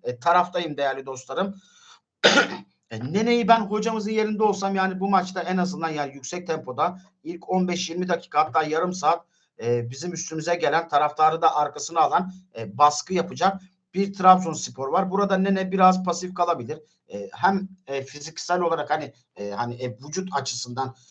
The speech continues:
e, çok, e, küçük bir oyuncu olduğu için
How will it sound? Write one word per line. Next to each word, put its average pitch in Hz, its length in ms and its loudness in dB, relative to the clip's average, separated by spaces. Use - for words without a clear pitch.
e, 101 240 -6
çok, 185 320 0
e, 123 160 -2
küçük 180 480 -8
bir 165 160 -10
oyuncu 165 480 -2
olduğu 170 300 2
için 185 400 0